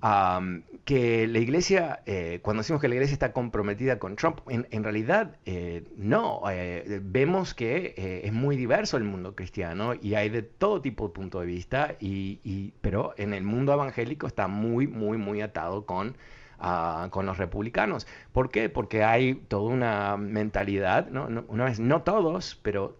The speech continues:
ciertamente los que apoyan a Trump tienen una mentalidad de control, de, de jerarquía, de orden, ¿no?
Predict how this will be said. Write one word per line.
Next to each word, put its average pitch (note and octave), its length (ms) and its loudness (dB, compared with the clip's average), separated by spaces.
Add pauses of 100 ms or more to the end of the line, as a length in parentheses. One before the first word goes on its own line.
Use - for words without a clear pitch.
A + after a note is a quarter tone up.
ciertamente C#3 540 2
los G2+ 100 -4
que F#2+ 100 -4
apoyan A#2+ 420 -2
a C3 80 -6
Trump - 320 -2 (400)
tienen B2+ 240 6
una C#3+ 180 4
mentalidad A2 760 0
de G2+ 200 -4
control, C3 760 2
de, E2+ 460 -6
de - 100 -14
jerarquía, A#2 1080 4
de E2 420 -6
orden, C3 720 4
¿no? D3 300 -4